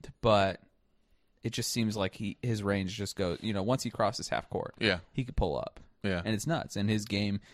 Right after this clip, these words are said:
Speaker 1: improves every year. He adds something new. You know, he, he works real, from what I hear,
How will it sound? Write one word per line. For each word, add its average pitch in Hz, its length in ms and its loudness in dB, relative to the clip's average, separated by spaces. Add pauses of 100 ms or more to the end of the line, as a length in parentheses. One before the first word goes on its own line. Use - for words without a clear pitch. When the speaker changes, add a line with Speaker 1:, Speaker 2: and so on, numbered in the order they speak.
(160)
Speaker 1:
improves 131 540 4
every 131 320 2
year. 139 420 -2
He - 140 -4
adds 104 280 0
something 151 540 -2
new. 127 280 -2 (580)
You 104 120 -4
know, 90 120 -2
he, 107 400 -2
he 127 140 -4
works 127 320 -2
real, 120 160 -2 (460)
from 143 200 -6
what 139 140 0
I 113 120 2
hear, 101 440 -6